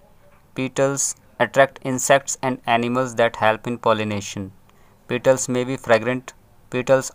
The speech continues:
also protect centrally located reproductive organs। Collectively, petals are called corolla। Petals सबसे महत्वपूर्ण हिस्सा होता है, petals की वजह से ही फूलों का रंग होता है और petals में खुशबू भी होती है। और ये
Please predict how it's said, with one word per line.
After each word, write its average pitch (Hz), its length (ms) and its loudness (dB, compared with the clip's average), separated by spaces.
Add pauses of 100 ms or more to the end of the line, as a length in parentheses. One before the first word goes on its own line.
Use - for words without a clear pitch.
also 127 460 4
protect 127 420 -2 (540)
centrally 127 520 4
located 120 400 -4
reproductive 117 640 -2
organs। 110 560 0 (800)
Collectively, 135 580 0
petals 123 360 0
are 123 160 2 (100)
called 113 220 4 (120)
corolla। 107 400 4 (920)
Petals 147 380 -6 (400)
सबसे 135 360 -6
महत्वपूर्ण 127 500 -2
हिस्सा 127 240 -4
होता 127 340 -4
है, 131 160 -14 (140)
petals 131 680 -12
की 131 100 -8
वजह 127 180 -4
से 127 140 -6
ही 131 140 -6
फूलों 123 360 -4
का 120 200 2
रंग 120 240 0
होता 123 320 4
है 131 320 0 (460)
और 120 280 0
petals 123 340 -2
में 123 100 -4
खुशबू 127 380 -6
भी 135 120 -4
होती 135 340 -4
है। 139 160 -4
और 127 320 0
ये 131 220 -6